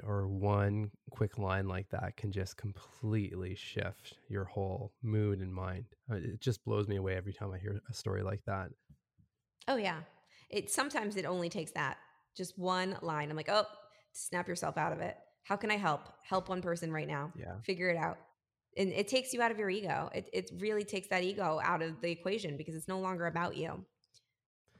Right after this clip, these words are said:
Speaker 1: It's amazing. Last question for you. As we sit here today, you know, put all the, the details and all the craziness going around in the world,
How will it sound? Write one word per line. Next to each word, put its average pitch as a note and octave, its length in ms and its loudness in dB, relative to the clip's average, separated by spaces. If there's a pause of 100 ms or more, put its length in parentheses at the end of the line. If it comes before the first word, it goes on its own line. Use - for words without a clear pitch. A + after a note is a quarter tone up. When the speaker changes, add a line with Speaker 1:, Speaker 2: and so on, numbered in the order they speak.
(120)
Speaker 1:
It's - 100 -16
amazing. G2+ 560 -2
Last B2+ 340 8
question A2 340 2
for G2+ 280 2
you. G2 280 4 (200)
As A2+ 440 2
we A#2 520 2 (160)
sit A#2+ 220 0
here A#2 180 4
today, A2 600 6 (840)
you A2+ 80 4
know, G2+ 140 8
put A#2 220 6
all G#2+ 180 12
the, G2 380 8 (160)
the A2 60 4
details G#2 680 6
and G2+ 100 8
all G#2 120 10
the G#2+ 80 4
craziness G#2 580 8
going G#2 260 8
around G2+ 400 8
in G2 80 2
the G2 60 0
world, G#2 560 6